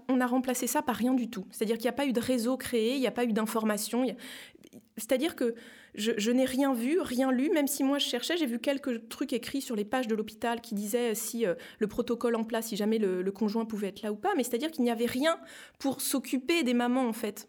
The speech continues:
pour leur proposer un soutien psychologique ou même des, des directions, en fait, à prendre, je sais pas, euh, faire de la relaxation, euh, mettre de la musique, bouger, c'est-à-dire qu'il n'y a eu absolument aucune information.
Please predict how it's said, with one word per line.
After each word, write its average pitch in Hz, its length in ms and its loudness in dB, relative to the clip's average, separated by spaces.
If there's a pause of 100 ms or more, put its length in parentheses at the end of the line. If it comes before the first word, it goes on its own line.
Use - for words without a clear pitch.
pour 226 120 -2
leur 214 180 0
proposer 254 440 0
un 277 100 2
soutien 240 340 -2
psychologique 240 880 -2 (400)
ou 247 80 0
même 254 460 4
des, 190 340 0
des 190 180 -2
directions, 262 640 0
en 240 60 0
fait, 240 220 -4
à 214 80 0
prendre, 214 420 0
je 190 140 -8
sais 196 140 -8
pas, 277 240 0
euh, 190 80 -2
faire 226 200 -4
de 214 80 0
la 202 80 -2
relaxation, 233 800 -2
euh, 202 80 -2 (480)
mettre 233 180 2
de 214 80 2
la 220 80 2
musique, 233 300 0
bouger, 240 220 -2
c'est-à-dire 254 220 2
qu'il 247 120 -2
n'y 233 80 4
a 240 60 4
eu 302 140 -2
absolument 254 440 0
aucune 254 240 -2
information. 220 540 -4